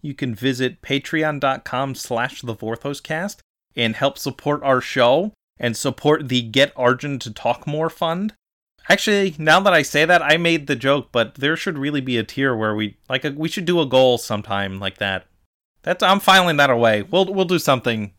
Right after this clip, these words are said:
fun like that sometime. Um, but for real, if you support us on Patreon, you can get access to our Discord community, where Vorthoses from around the world get to talk with us and each other and geek out about Magic stuff,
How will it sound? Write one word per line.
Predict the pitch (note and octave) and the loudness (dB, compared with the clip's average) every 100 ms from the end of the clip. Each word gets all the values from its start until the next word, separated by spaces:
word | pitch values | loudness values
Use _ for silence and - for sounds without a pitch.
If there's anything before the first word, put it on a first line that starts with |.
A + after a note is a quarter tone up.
| _ | _
fun | _ - A#2 | _ -4 -2
like | A2 G2+ | -2 -4
that | G2+ G2+ | -4 -4
sometime. | A2 G2+ G#2 G2 - _ - C#3+ F3 | -8 -6 -6 -6 -12 _ -6 0 4
Um, | D3 C3 _ - | 4 0 _ 0
but | F3+ F3+ | 2 2
for | F#3 D#3 | 2 4
real, | B3 A3 D3 | 4 6 4
if | B2+ - | 2 -2
you | |
support | A2+ B2 A#2+ A2+ | -6 -6 -2 -2
us | G#2 | -2
on | A2 G2 | -4 -4
Patreon, | G#2+ - A2+ A2 B2 - _ _ | -6 -6 -4 -4 -6 -12 _ _
you | - A2+ | -12 -10
can | - | -6
get | A2+ A2 | -6 -2
access | B2 B2 B2 A#2+ - | -2 -2 -4 -8 -4
to | C3 B2+ | -2 -2
our | B2 A#2 A2+ A2 | 2 2 2 0
Discord | G#2 B2+ - - B2+ A2+ | -4 -8 -8 -4 -4 -4
community, | - A#2+ A#2+ B2+ E3+ C#4 _ _ _ - | -8 -6 -4 -2 -4 -4 _ _ _ -10
where | A#2+ A2+ G#2 | -2 0 0
Vorthoses | A#2+ A#2+ A#2+ G#2+ A2+ - | -2 -4 -4 -8 -8 -8
from | B2 A2 | -8 -6
around | G#2+ G#2+ G#2+ | -4 -2 -4
the | G#2 | -6
world | G2+ G#2+ G#2+ A2 - _ _ _ _ | -6 -6 -6 -6 -10 _ _ _ _
get | - A#2 | -4 -4
to | - A2+ G#2+ | -2 -2 -2
talk | - A#2+ A2+ | -2 2 2
with | A#2+ A2 | 0 -2
us | A#2+ C#3+ - | 0 0 -4
and | A#2+ A2+ A2 - | -8 -6 -6 -8
each | A2+ - | -10 -2
other | A2 C3+ E3 - - | -2 0 -4 -8 -10
and | G#2+ G2+ F#2+ _ | -8 -8 -10 _
geek | - G#2+ A#2 | -12 -8 -4
out | G2+ G2 | -2 -4
about | F#2 F#2+ G#2 | -4 -6 -4
Magic | G#2 G#2 A#2 - | -6 -6 -8 -12
stuff, | - B2+ D3 - | -4 0 0 -4